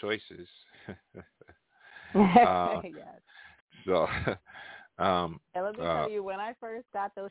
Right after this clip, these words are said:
Speaker 2: shirts, I was so excited. Like, I laid hands, I prayed over them. Like, "Lord, please let this, you know, touch everybody, do what it needs to do in their life to, you know,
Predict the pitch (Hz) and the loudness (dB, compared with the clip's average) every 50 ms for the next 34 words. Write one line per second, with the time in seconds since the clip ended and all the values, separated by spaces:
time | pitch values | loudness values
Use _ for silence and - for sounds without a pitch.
0 | - - 196 190 175 - 190 170 156 165 160 - _ - 190 190 196 208 214 202 | -12 -12 -12 -12 -12 -12 -12 -12 -12 -14 -18 -20 _ -16 -14 -12 -12 -12 -12 -12
1 | 214 202 _ _ - 175 165 170 170 175 165 165 160 156 160 160 156 - 147 147 | -14 -14 _ _ -12 -10 -8 -6 -6 -6 -6 -6 -8 -8 -8 -10 -10 -8 -8 -8
2 | 143 - - _ _ _ - 165 165 175 175 170 175 190 190 196 190 185 170 - | -8 -10 -12 _ _ _ -8 -6 -4 -2 -2 -2 -4 -4 -6 -4 -4 -2 0 0
3 | 160 - - - 180 175 175 175 - - 180 175 165 165 165 156 170 170 170 170 | 0 0 0 -2 -2 0 0 0 0 0 0 0 2 0 0 2 2 2 2 2
4 | 170 165 156 147 143 139 156 156 156 156 156 - - - 165 156 151 147 151 151 | 0 -2 -2 -4 -4 -2 -2 -2 0 -2 -2 -4 -4 -2 0 0 0 0 0 0
5 | 147 143 _ - 156 151 143 - - _ - - - - - - - _ _ _ | -2 -2 _ -2 -2 0 -2 -2 -6 _ -18 -16 -14 -14 -14 -16 -20 _ _ _
6 | - - 165 143 139 139 147 - 196 175 - - - 170 165 165 165 165 175 165 | -2 -2 0 0 0 -4 -2 0 0 -2 0 -2 -4 -2 -2 -2 -2 -2 -2 -2
7 | 156 165 165 165 156 160 165 170 160 156 151 156 147 - - 175 151 165 156 160 | -2 -2 -4 -4 -6 -6 -8 -8 -8 -8 -10 -12 -12 -10 -10 -8 -6 -6 -4 -4
8 | 156 151 151 151 151 143 147 143 147 156 151 160 160 160 - _ _ _ - 156 | -6 -6 -6 -6 -6 -6 -4 -2 -2 0 0 -2 -2 -6 -8 _ _ _ -10 -10
9 | - 139 - - 226 208 185 - _ _ _ _ _ _ - 165 165 143 139 143 | -8 -8 -8 -10 -12 -12 -16 -16 _ _ _ _ _ _ -4 -4 -4 -2 -4 -4
10 | - - | -6 -8